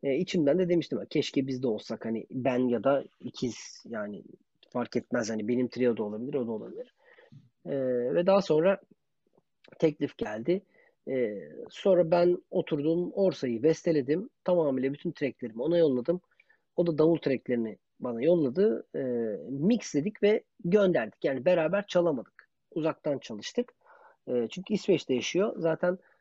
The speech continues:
e, maalesef o yüzden de çok az konser yapabiliyoruz. E, ama yaptığımız konserler gerçekten çok üst seviye ve çok gaz, gaz konserler oluyor. Yani,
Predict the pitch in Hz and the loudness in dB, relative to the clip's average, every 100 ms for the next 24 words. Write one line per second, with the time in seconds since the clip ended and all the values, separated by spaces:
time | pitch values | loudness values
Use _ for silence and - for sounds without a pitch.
0 | _ - 135 170 165 - 185 - 175 151 | _ -8 -2 2 2 0 -4 0 0 2
1 | 151 185 196 190 165 - 143 123 113 110 | 0 0 -2 -2 -4 -2 -2 -2 -6 -6
2 | 104 98 101 170 254 - - _ _ _ | -10 -10 -6 -6 -6 -14 -20 _ _ _
3 | _ 131 131 180 208 185 - 202 196 175 | _ -4 0 4 4 4 0 -6 -4 -4
4 | 170 180 196 196 180 175 147 - 190 185 | -2 -2 -2 0 0 0 -2 -2 -2 -2
5 | 180 _ _ _ _ _ _ _ - 233 | -6 _ _ _ _ _ _ _ -8 -2
6 | 190 - 160 135 170 175 170 196 160 151 | -2 0 0 4 2 2 2 0 2 2
7 | 165 - - _ - 139 151 151 139 123 | 2 0 -20 _ -10 2 2 2 -2 -2
8 | 131 120 113 98 101 117 147 160 165 | -2 -4 -6 -8 -8 -4 2 2 2